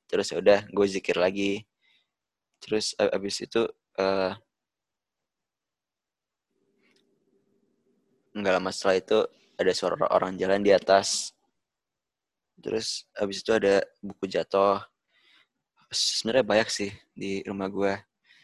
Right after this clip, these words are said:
Mungkin kalau ada yang i-, orang Indihome atau apa, eh, Indihome,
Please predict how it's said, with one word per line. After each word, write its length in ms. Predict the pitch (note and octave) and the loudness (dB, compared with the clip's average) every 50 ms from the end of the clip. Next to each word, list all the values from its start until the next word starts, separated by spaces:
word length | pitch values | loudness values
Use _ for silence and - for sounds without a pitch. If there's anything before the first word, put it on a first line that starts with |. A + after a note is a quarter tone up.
| _ _ _ _ _ _ _ _ | _ _ _ _ _ _ _ _
Mungkin 220 | A2 G#2+ A#2+ B2 | 0 0 0 2
kalau 240 | - A#2 G#2+ G#2+ G#2 | 4 4 6 6 8
ada 240 | G2+ G2+ G2+ G2+ G2 | 8 6 6 4 4
yang 100 | G2+ G2+ G2+ G2 - - _ _ _ | 2 -2 -4 -8 -10 -12 _ _ _
i-, 180 | - G2 F2 - _ _ _ _ _ - | -6 -6 -6 -6 _ _ _ _ _ 2
orang 240 | G2 G2+ G2+ F#2+ - | 2 4 2 0 -4
Indihome 560 | G2+ G2 G2 F#2+ F#2 G#2 G2+ G2+ G#2 G2+ G2+ | -4 -4 -4 -4 -2 -2 -2 -2 -2 -2 -6
atau 240 | - - G2 F#2+ - | -6 -6 -4 -4 -4
apa, 400 | - F#2 - - G2+ G2+ F2+ - | -4 -4 0 2 4 4 4 4
eh, 160 | - A#2 B2+ | 2 2 2
Indihome, 480 | A#2 A2 A2+ - - - A2 G#2+ A2 | 2 2 2 4 6 6 6 4 4